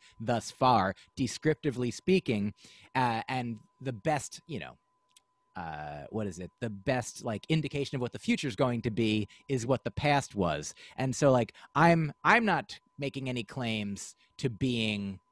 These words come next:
uh, to being capable of being funny, just the past. The past is the thing that's claiming that I could be funny because I was funny.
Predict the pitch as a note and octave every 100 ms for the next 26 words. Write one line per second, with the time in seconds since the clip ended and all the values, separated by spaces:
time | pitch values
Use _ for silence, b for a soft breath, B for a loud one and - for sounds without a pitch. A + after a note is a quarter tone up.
0 | _ - G#2 F#2 - B2 B2+ A2+ - F3
1 | G3 A#2+ B2+ A2 F#2+ G#2+ G2+ - G#2 F2+
2 | F#2 B D3 - _ B2+ D#3+ - G3+ F#3+
3 | G2+ - - - b F3 - - G#3+ A3
4 | G3+ - B2 C3+ - C3+ B2 A#2 A2 -
5 | - B2+ A#2 G#2+ G#2 B B C3 A#2 A#2
6 | - D3+ G#2+ B2 - A#2 G#2 G2 G#2+ A#2
7 | G#2 G#2 A2+ B2 - A2 F#2+ F#2